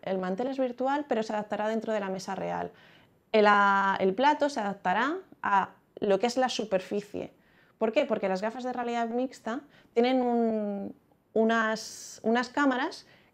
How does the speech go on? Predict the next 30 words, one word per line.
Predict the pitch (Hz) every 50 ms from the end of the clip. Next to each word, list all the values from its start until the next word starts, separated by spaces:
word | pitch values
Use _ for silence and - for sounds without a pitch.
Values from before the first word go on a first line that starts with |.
| _ _
que, | - 262 254 269 269 - -
eh, | 214 202 190 190 180 -
reciben, | 208 214 214 214 202 - - - 277 277 233 214 208 240 302 - - - _ _ _ _ _ _ _ _ _ -
eh, | - 208 208 202 202 196 185 190
datos | 220 240 247 240 - 226 254 370 466 453 - - - - - - -
de | 202 208 233 240 254 -
las | 226 226 214 196 -
distancias | 208 202 - 202 208 202 - 247 240
de | 247 240
los | 226 -
objetos | 214 202 - 220 - 226 - 233
en | 208
el | 185
mundo | 180 190 208 220 233 240
real, | 247 262 277 262 247 247 277 285 285 -
de | 214 220
manera | 202 202 202 208 220 233 247 247
que | - 220 196 196 - - - - - _ _ _ _ _ _
le | - 214 202 208
da | 226 233 226
información | 208 - - 196 196 202 202 202 - 262 226 185
a | 180 175
la | 175
aplicación | 170 170 175 - 175 180 - 185 185
que | 196
tiene | 196 214 214 214 214
dentro | 214 208 214 220
de | 214 214
las | 208 208 208 208 208 208 208 208 214
gafas | 262 277 277 277 285 294 370 - - -